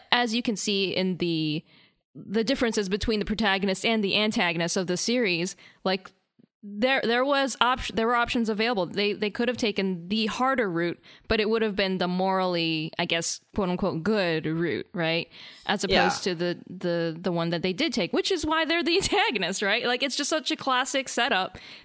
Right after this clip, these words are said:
Speaker 1: that they carried out so well.
Speaker 2: Yeah, I, I think one of the, one of the best things about it is that the,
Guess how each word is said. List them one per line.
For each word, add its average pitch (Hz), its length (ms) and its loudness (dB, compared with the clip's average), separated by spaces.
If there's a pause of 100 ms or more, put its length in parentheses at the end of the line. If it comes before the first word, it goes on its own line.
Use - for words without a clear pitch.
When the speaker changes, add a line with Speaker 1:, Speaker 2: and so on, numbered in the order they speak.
Speaker 1:
that 214 220 -2
they 226 180 2
carried 240 400 0
out 202 220 0
so 202 360 2
well. 196 540 0 (880)
Speaker 2:
Yeah, 196 240 4
I, - 180 4
I 226 100 6
think 302 200 0
one 208 200 4
of 220 160 2
the, 190 240 4
one 202 160 2
of 240 80 0
the 175 80 2
best 135 280 2
things 147 380 0
about 101 400 2
it 156 300 2
is 101 680 2
that 92 520 0
the, 98 520 -2